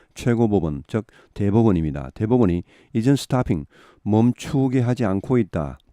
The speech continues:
스톱시키지 않고 있다는 말. gerrymandering. gerrymandering은 잘 아시다시피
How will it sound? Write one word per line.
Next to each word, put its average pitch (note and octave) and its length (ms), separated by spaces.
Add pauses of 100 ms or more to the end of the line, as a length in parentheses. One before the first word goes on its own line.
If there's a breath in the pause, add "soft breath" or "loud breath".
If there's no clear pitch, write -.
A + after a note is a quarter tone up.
(1080 loud breath)
스톱시키지 B2 580
않고 G2 280
있다는 F#2+ 260
말. E2 400
gerrymandering. A2+ 800 (460 soft breath)
gerrymandering은 B2+ 880 (160)
잘 G#2 220
아시다시피 G2 720